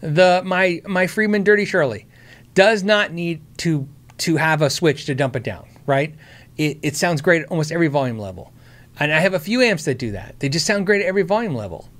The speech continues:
You know what I mean? Um, there's no, like, "Ah," you know what I mean? So, uh, I'm not saying that's a perfect amp. I'm just saying that I, I, I can't imagine needing that feature on it. So, like I said, go, just to reiterate, before you go down new speakers and all that stuff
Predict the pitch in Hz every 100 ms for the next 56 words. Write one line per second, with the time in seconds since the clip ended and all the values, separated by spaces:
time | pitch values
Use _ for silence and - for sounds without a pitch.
0 | - 156 160 151 147 - - - - 143
1 | 143 139 135 - 160 156 139 175 175 165
2 | 151 165 185 151 - - - 156 147 151
3 | 156 151 180 156 156 - - - 180 -
4 | 202 240 233 226 202 185 156 - - 185
5 | 175 143 135 147 - - - - - -
6 | - 147 143 - 139 143 135 135 - -
7 | 127 123 127 135 120 - - - 135 -
8 | 180 160 170 185 147 131 156 165 135 117
9 | 113 - 165 156 113 104 - 151 135 -
10 | - - - 170 - 147 107 - 160 170
11 | 175 226 233 208 190 170 156 156 - -
12 | - - 151 156 220 220 190 196 196 185
13 | 156 170 165 165 151 160 180 156 180 170
14 | 165 165 135 151 151 - 147 135 -